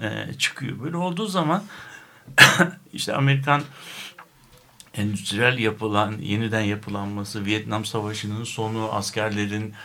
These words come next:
hızla Amerika'ya geri gelmesi, geri gelenlere iş bulunamaması falan gibi bir, hani bir, e, Vietnam Savaşı sonrası sendromuyla da bu, e, üst üste biniyor. Devletin krizi yani.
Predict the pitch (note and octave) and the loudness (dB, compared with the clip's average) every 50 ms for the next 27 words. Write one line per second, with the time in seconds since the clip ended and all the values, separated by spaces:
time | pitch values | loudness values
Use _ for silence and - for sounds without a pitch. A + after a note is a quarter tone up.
0 | - - - - A2+ A2 G#2 G#2+ G#2+ G#2+ G#2+ A2 A2 G#2 G#2 - G#2+ G#2+ G#2+ G#2+ | -18 -16 -10 -6 -4 -2 0 2 2 2 2 0 -2 -2 -2 -2 0 0 2 2
1 | G2 G2+ G2+ G2 G#2 G#2+ G#2 G#2 G#2 G#2 G2+ G2+ - G#2 G2+ G#2+ G#2+ A2+ G#2+ - | 2 0 0 0 0 0 0 0 0 0 -2 -2 -4 -4 -2 -2 -2 -2 -4 -4
2 | A2+ G#2+ G#2 A2 A2 G#2 G#2 A2 A2 A#2+ G#2+ - - - - G#2+ G2+ G#2+ G#2+ A2 | -4 -2 -2 -2 -2 -2 -4 -4 -4 -4 -6 -6 -6 -4 -2 0 2 2 2 2
3 | A2 G#2 G#2+ G#2 - - G#2 - G#2 G#2+ A2+ A#2 A#2 G#2 G#2+ G2+ G#2 A2 A2+ A2+ | 0 0 -2 -2 -4 -6 -6 -4 -2 0 0 0 0 -2 -4 -2 -2 -2 -2 -4
4 | - - - - - - - - G2+ G#2+ G#2 G#2 - - - - - - G2 F#2 | -8 -12 -12 -12 -14 -12 -4 -2 0 0 0 -2 -8 -14 -18 -14 -6 -2 2 2
5 | G2+ G2+ F#2 G2 G#2 G2+ E2+ C2+ - - - - - - - E2+ F#2 F#2+ G#2 A2+ | 2 2 2 2 -2 -2 -2 -6 -12 -14 -10 -8 -6 -6 -6 -4 0 0 0 0
6 | - - A2 A2+ G#2 G#2+ - G#2+ G2+ G2+ F#2+ - C3 B2+ - A#2 A2 A2+ A2 A2 | 2 0 -2 -2 -2 0 0 0 2 2 0 -2 -4 -2 2 2 4 4 4 2
7 | G#2+ - - A2 - - A2 A2 G2+ F#2+ G2+ G#2 G#2 G2+ G2+ F#2+ F#2+ F2+ F2 F2 | 0 0 0 0 2 4 4 4 4 2 2 2 2 2 4 2 2 2 2 -2
8 | F#2 E2+ E2 F#2 F2+ F2 F2 - - - - - - - - _ - G2 F#2+ F2+ | -4 -4 -2 -2 -4 -4 -4 -6 -14 -18 -18 -20 -20 -20 -20 _ -6 -4 -2 -2
9 | F2+ F2+ - - - - - F#2+ - - F#2 E2+ F2 F2 E2+ E2+ E2+ E2 - F#2+ | -2 -4 -6 -6 -6 -6 -8 -8 -6 -4 -6 -4 -4 -4 -2 -2 0 0 2 4
10 | G2+ G#2 G2+ G2+ G2 - G#2+ G2+ G2 - - E2+ E2+ D#2+ E2 F2 E2+ E2 - - | 4 4 4 4 2 2 0 0 0 -2 -4 -6 -4 -4 -4 -6 -6 -8 -10 -12
11 | - - - | -12 -14 -14